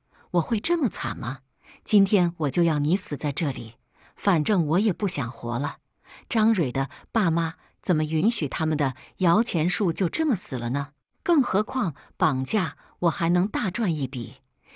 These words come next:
于是不顾一切地冲上来抢人。宋岩趁乱把我从张蕊手里解救出来，警察也在此时赶到，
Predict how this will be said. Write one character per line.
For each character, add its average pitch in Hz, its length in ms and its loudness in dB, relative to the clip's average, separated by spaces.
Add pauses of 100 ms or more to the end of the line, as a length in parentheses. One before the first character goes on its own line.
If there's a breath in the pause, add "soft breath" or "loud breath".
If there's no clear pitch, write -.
(100)
于 202 120 4
是 226 220 2
不 - 160 0
顾 269 180 0
一 165 200 0
切 226 200 -2
地 139 140 -2
冲 196 240 0
上 185 220 0
来 123 200 -2 (200 soft breath)
抢 147 320 -4
人。 123 300 -4 (400 soft breath)
宋 262 280 2
岩 160 320 0 (240 loud breath)
趁 254 260 2
乱 240 200 2
把 170 180 0
我 180 140 0
从 156 280 0
张 226 220 0
蕊 165 180 2
手 143 280 0
里 170 200 2
解 147 240 -2
救 147 160 -2
出 - 200 -4
来， 117 240 -6 (400 loud breath)
警 160 260 2
察 147 240 -2
也 180 160 0
在 165 180 0
此 139 240 -4
时 147 300 -2 (220 loud breath)
赶 - 240 -4
到， 165 280 -2